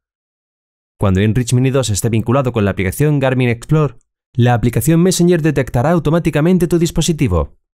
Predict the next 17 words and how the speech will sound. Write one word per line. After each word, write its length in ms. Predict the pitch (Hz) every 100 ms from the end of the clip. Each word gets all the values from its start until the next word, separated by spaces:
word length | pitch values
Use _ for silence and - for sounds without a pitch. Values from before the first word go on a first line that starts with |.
| _ _ _ _ -
Selecciona 600 | - 101 95 151 143 98
Conectar 560 | 98 85 - 160 120 113
una 180 | 147 160
vez 220 | 180 -
que 80 | 156
la 140 | 139
aplicación 500 | 120 127 107 - 175
reconozca 480 | 135 117 135 151 143
tu 100 | 135
dispositivo. 800 | 131 - 120 117 113 85 73 - _ _ _ _ -
Tu 140 | - 110
inReach 440 | 127 135 131 -
Mini 140 | 135
dos 280 | 123 156 - -
aparecerá 640 | 101 104 95 107 160 170
como 260 | 131 110 95
conectado. 680 | 107 92 - 87 69 67